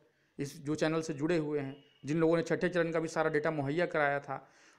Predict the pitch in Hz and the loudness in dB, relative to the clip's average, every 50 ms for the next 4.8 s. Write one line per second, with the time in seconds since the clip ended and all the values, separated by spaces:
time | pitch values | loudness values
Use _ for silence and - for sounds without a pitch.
0 | _ _ - 240 240 262 254 262 262 262 254 - - 233 214 214 220 208 226 240 | _ _ 6 8 10 10 10 8 6 2 0 2 2 4 4 4 4 4 2 2
1 | 208 226 202 196 214 175 160 - 185 170 180 196 196 196 185 160 156 165 156 151 | 2 2 4 4 4 2 2 2 4 4 4 4 4 4 2 2 4 2 2 2
2 | 151 147 147 143 143 139 143 143 139 139 139 151 151 156 165 175 185 180 190 175 | 2 2 2 2 2 4 4 4 4 4 2 2 2 4 4 4 6 6 6 4
3 | 165 160 160 160 156 147 165 165 160 151 - 151 147 151 160 160 160 156 147 143 | 4 2 2 0 2 2 0 -2 -2 0 0 0 0 0 -2 -4 -4 -4 -4 -4
4 | 151 151 - - 160 151 151 143 151 151 147 143 131 139 139 139 | -6 -6 -8 -8 -6 -6 -6 -4 -2 0 0 0 0 -2 -6 -8